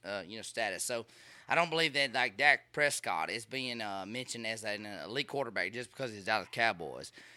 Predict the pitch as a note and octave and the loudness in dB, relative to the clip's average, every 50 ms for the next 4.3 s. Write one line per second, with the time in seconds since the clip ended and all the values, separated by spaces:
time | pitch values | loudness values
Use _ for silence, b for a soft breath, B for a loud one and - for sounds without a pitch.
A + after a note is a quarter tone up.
0 | B B B - C3 - - E3+ D#3+ B2 C#3+ C#3 C3 C3+ C#3+ C#3 B2+ A2+ B2 B2 | B B B -2 2 6 6 6 6 6 2 2 2 2 0 0 0 0 0 0
1 | A2+ G#2+ G#2 B2 C3 B2+ C3+ B2+ B2+ - - - C#3+ C3+ C#3 C#3 C3+ B2 B2+ A#2+ | 0 0 0 -2 0 4 4 4 4 4 -2 -6 -6 -4 -4 -2 -2 -4 -4 -6
2 | G#2+ F#2+ E2+ A#2+ A#2+ A#2+ B2+ C3 C3+ B2+ - G2+ A2 - A2+ A#2 B2 A#2 A2+ - | -6 -6 -2 2 4 6 6 6 4 2 -2 -10 -12 -8 -2 0 2 2 0 2
3 | - B2 A2+ A2 G#2 A2 A#2 A#2 A#2 A2 G2 G2+ E2 E2 G2+ F#2+ - B2+ B2 A#2+ | 2 2 2 2 0 -2 -2 -2 -2 -4 -6 -12 -10 -10 -10 -2 2 4 4 4
4 | - - G#2+ G2+ F#2 - | 4 2 -2 -2 -2 -4